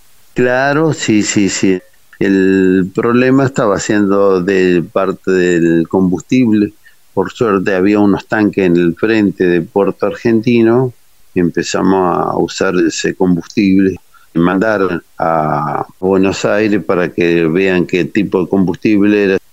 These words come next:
si lo podíamos usar nosotros, por suerte sí, y bueno,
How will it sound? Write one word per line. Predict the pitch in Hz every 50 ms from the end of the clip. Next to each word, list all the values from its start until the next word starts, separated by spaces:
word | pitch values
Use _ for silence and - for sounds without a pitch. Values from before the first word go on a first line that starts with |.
| _ _ _ _ _
si | - - - - 92
lo | 85 78
podíamos | - 92 95 95 90 101 104 98 95
usar | - 107 98
nosotros, | 95 104 104 98 90 - - 107 95 - 95 -
por | - 98 92 82
suerte | - - 110 101 92 90 - 107 95
sí, | - - 135 123 120 135 147 147 139
y |
bueno, | 123 101 92 92 90 90 85 78